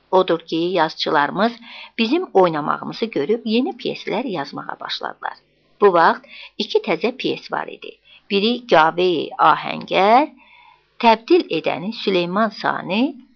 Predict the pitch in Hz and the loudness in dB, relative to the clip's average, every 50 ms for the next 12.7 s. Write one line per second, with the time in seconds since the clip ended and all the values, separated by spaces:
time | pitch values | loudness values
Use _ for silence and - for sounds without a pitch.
0 | _ - 240 254 339 370 - 214 202 240 294 277 - - - - - - 175 185 | _ 0 0 2 2 2 2 2 2 2 0 -2 -8 -18 -12 -2 0 2 2 2
1 | 175 175 165 160 156 156 160 175 220 262 - - - 175 202 214 - - - 117 | 0 -2 -2 -4 -6 -6 -6 -4 -6 -6 -6 -6 -6 -6 -6 -6 -6 -4 -4 -4
2 | - - - - - - - _ - 170 175 175 151 143 139 139 - - - 240 | -4 -6 -10 -12 -12 -12 -14 _ -6 -2 0 0 0 0 -2 -6 -6 -4 -2 -2
3 | 311 - - - - - - - - 170 - - - 151 170 - 151 156 220 302 | -2 -2 -6 -12 -20 -16 -4 0 0 0 0 -2 -6 -8 -8 -8 -6 -4 -4 -2
4 | 311 233 202 190 233 233 - - - - - - - - - - - 113 - - | -2 -2 -2 -2 -2 -4 -4 -6 -6 -6 -8 -10 -10 -10 -10 -14 -16 -14 -14 -14
5 | - - - - - _ _ _ _ _ _ _ _ _ - 330 403 392 - - | -16 -16 -18 -20 -20 _ _ _ _ _ _ _ _ _ 4 4 4 4 4 0
6 | 254 247 - 208 175 170 - - 220 - - 190 180 170 165 160 165 180 202 202 | -4 -2 2 2 2 2 2 0 0 2 2 2 2 2 0 -2 -2 -4 -4 -6
7 | - - - - 147 170 185 180 180 - - - - 139 139 - 196 240 240 - | -8 -10 -8 -4 -2 -2 -2 -2 -4 -8 -10 -8 -8 -8 -6 -6 -8 -6 -2 -2
8 | 165 147 135 143 143 160 196 262 254 - - 160 156 - - - - - - - | -4 -2 -2 -4 -4 -4 -4 -6 -4 -4 -4 -4 -6 -8 -12 -16 -16 -16 -16 -18
9 | - - _ _ _ - - - _ - 190 185 185 190 190 - 165 151 139 135 | -20 -20 _ _ _ -20 -20 -10 _ 2 2 4 4 2 2 0 0 0 0 -2
10 | 147 160 180 185 175 - - - 202 - - - 147 - - 156 151 147 - 208 | -2 -2 -2 -2 -2 -2 -4 -4 -4 -4 -4 -8 -8 -4 -2 0 0 0 -2 -4
11 | 196 196 190 - - - - - - _ - 170 185 196 180 185 160 151 156 160 | -4 -4 -6 -10 -12 -14 -14 -14 -16 _ -6 -4 -4 -4 -2 0 0 0 2 2
12 | 180 170 - - 170 160 151 156 170 170 165 135 - | 0 0 0 -2 -4 -4 -4 -4 -8 -8 -10 -12 -12